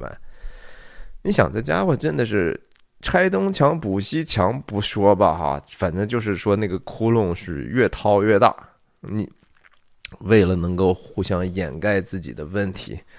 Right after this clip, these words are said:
啊，搞到一百万去了，嗯，有意思。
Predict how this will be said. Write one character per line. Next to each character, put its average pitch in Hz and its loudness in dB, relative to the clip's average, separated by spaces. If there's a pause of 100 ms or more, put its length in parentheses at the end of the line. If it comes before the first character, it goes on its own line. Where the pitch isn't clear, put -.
(960)
啊， - -6 (160)
搞 87 0
到 120 4
一 143 2
百 - 0 (100)
万 101 2
去 - -2
了， - -4 (220)
嗯， 85 -6 (200)
有 65 -4
意 71 -4
思。 - -12